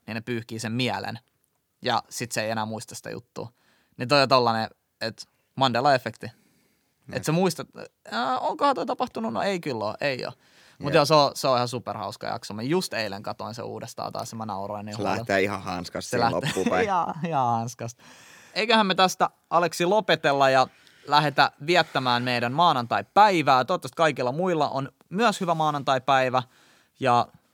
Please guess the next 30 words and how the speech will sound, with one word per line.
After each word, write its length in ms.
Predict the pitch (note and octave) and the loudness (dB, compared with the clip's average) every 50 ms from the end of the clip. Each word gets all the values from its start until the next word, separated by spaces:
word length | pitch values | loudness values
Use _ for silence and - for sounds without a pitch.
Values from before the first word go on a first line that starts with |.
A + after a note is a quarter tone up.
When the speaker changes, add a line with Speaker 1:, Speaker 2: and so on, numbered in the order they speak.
| _ _ _ _ _ _ _ | _ _ _ _ _ _ _
Speaker 1:
paljon 500 | - G#3 F#3+ D3+ B2+ B2+ C3+ C#3+ C#3+ C#3+ D3+ - _ _ _ _ _ _ _ _ _ _ _ _ _ _ _ _ _ _ _ _ _ _ | 4 6 6 6 4 2 2 0 0 -2 -8 -12 _ _ _ _ _ _ _ _ _ _ _ _ _ _ _ _ _ _ _ _ _ _
kesän 400 | - D3 C#3 - B2 A#2 A2 G2 - - | -2 -2 0 0 -2 -2 -2 -6 -8 -6
odottelua 560 | B2+ A#2 A2+ A2+ - _ G#2 G2+ G2+ G2 G2+ | -4 -4 -4 -6 -6 _ -10 -8 -8 -8 -8
teille. 400 | - - F#2+ G2 G2 G2 G#2+ A#2 - - _ _ _ _ _ _ _ _ _ _ _ _ _ _ _ _ _ _ _ _ _ | -8 -8 -8 -8 -8 -10 -10 -14 -14 -20 _ _ _ _ _ _ _ _ _ _ _ _ _ _ _ _ _ _ _ _ _
Eikö 220 | - B2 A#2+ A#2 A2+ | -6 -6 -4 -4 -6
niin? 180 | A2 G2+ A#2 - _ _ _ _ | -8 -10 -14 -16 _ _ _ _
Speaker 2:
Ei 160 | D3 C3 A2 | -8 -8 -8
se, 140 | - - - | -8 -12 -12
se 140 | - - F#3 | -8 -2 0
on 140 | C#3+ A2 | 2 2
ihan 160 | A#2 B2+ C#3 - | 2 2 0 0
kulman 420 | - E3+ E3 D3+ B2 A2 G#2 G2 | 2 4 6 6 6 4 2 0
takana. 380 | - A2+ G#2+ - - G2+ F#2+ F2+ - | 0 -2 -2 -2 -6 -14 -14 -16 -16
Speaker 1:
Se 140 | - - G3+ | -6 -2 0
on 200 | F3 D3+ D#3 - _ _ | 0 0 -2 -4 _ _
aivan 640 | - A#3 A#3+ G#3+ F#3 D#3+ C3+ C3 C3+ B2+ A#2+ A#2 | 4 4 6 6 4 2 4 4 2 2 2 -2
kulman 480 | A#2 - C#3 C3 B2 A2+ G#2+ G#2 G#2+ G#2+ | -4 -4 -2 -2 -2 -2 -2 -4 -6 -6
takana. 400 | A2+ G#2+ A2+ - G#2+ G#2 G#2 A2+ - - _ | -6 -8 -6 -6 -8 -8 -8 -10 -14 -8 _
Ihan 260 | F#3 G3 G3 F#3+ D#3+ | -2 0 0 0 0
niin 140 | D3+ C#3+ C#3 | -2 -4 -6
kuin 80 | C3+ - | -8 -2
kohta 360 | - F3 E3 D#3+ - - - | 2 2 2 2 0 -10 -10
tulee 380 | - A2 G#2+ G#2+ G#2 - A2+ - | -8 -8 -8 -8 -8 -8 -8 -8
jo. 60 | A#2 A#2+ - _ _ - - - - - _ _ _ _ _ _ | -10 -12 -14 _ _ -18 -18 -18 -20 -20 _ _ _ _ _ _
Speaker 2:
Päätin, 340 | C3+ C3 B2+ A#2+ A2+ A2+ A2 | 4 6 6 6 4 2 0
että 220 | G#2+ G2+ - A#2 | -2 -2 -4 -4
tänä 280 | - - B2 A#2 A2+ G#2+ | 0 2 2 4 2 2
kesänä 380 | - G#2 G2+ - G#2+ F#2+ F#2+ | 0 -2 -4 -4 -4 -6 -4
emme 320 | - - G2+ G#2 G#2 G2 F#2+ | -2 -2 -2 0 -2 -2 -4
puistobisselle. 880 | - - G2+ F#2 F#2 - F2 D2+ C2 - - - - B1+ C2+ - - | -4 -2 -2 -2 -2 -4 -8 -8 -8 -8 -10 -10 -10 -12 -14 -16 -18